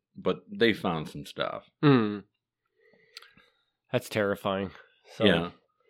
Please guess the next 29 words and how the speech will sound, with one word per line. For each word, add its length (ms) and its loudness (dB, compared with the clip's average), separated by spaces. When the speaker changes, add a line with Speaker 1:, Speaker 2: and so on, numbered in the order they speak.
Speaker 2:
Okay, 220 10
well, 300 6
do 180 6
you 140 10
got 180 12
anything 420 6
else 200 4
for 100 0
this 220 0
episode? 540 4
Speaker 1:
Just 200 8
a 60 2
little 260 2
tiny 320 6
bit. 380 2
Speaker 2:
Oh, 120 8
he 140 8
does 280 6
have 120 6
a 40 2
little 260 4
bit 200 4
more. 280 0
Speaker 1:
Just 200 4
a 40 4
little 240 4
tiny 340 4
bit. 260 -2
Speaker 2:
So, 160 -6